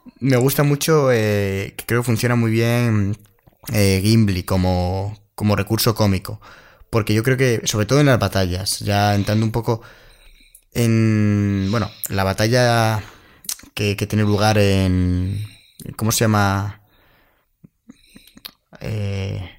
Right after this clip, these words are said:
que se refugian todos allí en, uf,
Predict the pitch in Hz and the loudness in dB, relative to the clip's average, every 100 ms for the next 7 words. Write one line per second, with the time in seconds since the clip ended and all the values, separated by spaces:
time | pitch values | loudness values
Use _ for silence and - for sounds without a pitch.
0 | _ - - 104 101 131 - 104 98 95 | _ -8 -6 -4 -2 -2 0 0 0 0
1 | 104 104 101 104 117 95 92 92 92 92 | 0 0 -2 -2 -2 -2 -2 -4 -4 -6
2 | 101 104 104 _ _ - - - - - | -8 -10 -14 _ _ -20 -20 -20 -20 -20
3 | - - - - _ _ _ _ - - | -20 -20 -20 -20 _ _ _ _ -18 -14
4 | - - - | -14 -14 -18